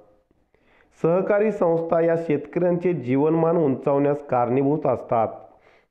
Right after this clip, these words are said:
गावागावात सहकारी संस्था निर्माण झाल्या तरच गावातील शेतकरी, महिला यांचा उद्धार होत असतो.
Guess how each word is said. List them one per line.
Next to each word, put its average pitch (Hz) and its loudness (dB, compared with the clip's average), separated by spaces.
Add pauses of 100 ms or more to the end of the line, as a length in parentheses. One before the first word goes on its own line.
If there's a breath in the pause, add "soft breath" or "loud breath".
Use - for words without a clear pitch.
(140)
गावागावात 135 2 (540 loud breath)
सहकारी 180 2
संस्था 170 0
निर्माण 147 2
झाल्या 127 2 (260)
तरच 190 0
गावातील 151 0
शेतकरी, 127 -2 (420 loud breath)
महिला 170 2
यांचा 151 0
उद्धार 135 0
होत 123 -2
असतो. 113 -4